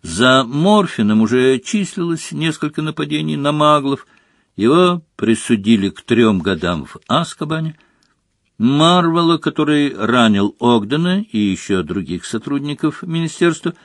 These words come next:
получил шесть месяцев. «Марвела?» ошеломлённо переспросил Гарри. «Правильно», одобрительно улыбнулся Дамблдор. «Я рад видеть, что голова у тебя работает».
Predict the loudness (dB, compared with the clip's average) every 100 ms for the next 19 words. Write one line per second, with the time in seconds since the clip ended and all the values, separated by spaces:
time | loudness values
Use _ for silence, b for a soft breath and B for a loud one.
0 | b b b b 2 4 4 4 2 2
1 | -2 0 2 2 0 -14 -20 -20 -12 -2
2 | 0 0 -2 -10 -8 -4 -4 -4 _ _
3 | _ _ _ _ _ _ _ -8 -6 -6
4 | -8 -8 -6 -6 -8 _ _ _ _ _
5 | _ _ -2 2 4 4 4 4 2 0
6 | -4 -2 -2 -2 -2 -4 -2 -4 -2 -2
7 | 0 -2 -4 _ _ _ _ _ _ _
8 | -6 -6 -6 -14 -12 -12 -12 -16 _ _
9 | _ -2 2 2 2 0 -2 -4 -2 -2
10 | -2 0 -2 -2 -4 -4 -2 -2 -2 -4
11 | -2 -6 -8 _ _ _ _ _ _ _
12 | _ -6 -4 0 0 0 0 0 0 -4
13 | -6 -8 -6 -2 -2 -2 -2 -4 -6 -6
14 | -4 -4 -6 -4 -6 -6